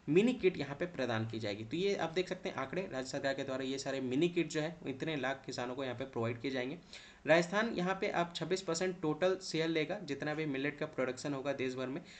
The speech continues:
उसका छब्बीस परसेंट शेयर जो है वो किसके पास जाएगा, राजस्थान सरकार के पास जाएगा।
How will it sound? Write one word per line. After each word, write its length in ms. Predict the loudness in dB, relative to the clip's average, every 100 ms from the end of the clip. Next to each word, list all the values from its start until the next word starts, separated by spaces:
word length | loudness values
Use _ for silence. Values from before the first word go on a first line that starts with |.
| -10 -6
उसका 200 | -2 -2
छब्बीस 340 | -2 -2 0
परसेंट 300 | 0 0 0
शेयर 220 | 0 0
जो 120 | 0
है 100 | -2
वो 120 | -2 -4
किसके 280 | -6 -4
पास 180 | -2 -2
जाएगा, 260 | 0 -2 -2 -2
राजस्थान 320 | -4 -4 -6
सरकार 280 | -6 -4 -4
के 120 | -2
पास 180 | 0 0
जाएगा। 260 | 0 -2